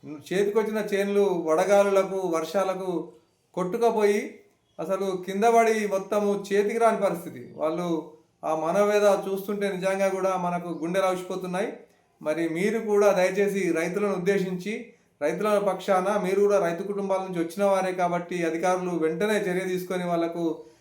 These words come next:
ఆ, వాళ్ళకు లాభం చేకూరేలా నష్టపరిహారము, ఆ, చే-, ఆ, చేతికి అందేలా చూడాలని చెప్పి మేము ఈ సందర్భంగా మనవి చేస్తున్నాం. ఇక్కడ కొన్ని సంఘటనలు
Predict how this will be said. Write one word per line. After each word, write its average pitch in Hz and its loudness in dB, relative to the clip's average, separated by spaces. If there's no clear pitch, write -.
ఆ, 147 2
వాళ్ళకు 165 2
లాభం 185 4
చేకూరేలా 185 0
నష్టపరిహారము, 196 2
ఆ, 156 0
చే-, 185 0
ఆ, 151 0
చేతికి 202 2
అందేలా 202 4
చూడాలని 190 4
చెప్పి 180 -2
మేము 175 -2
ఈ 160 -4
సందర్భంగా 175 0
మనవి 170 0
చేస్తున్నాం. 139 -4
ఇక్కడ 170 4
కొన్ని 175 2
సంఘటనలు 196 8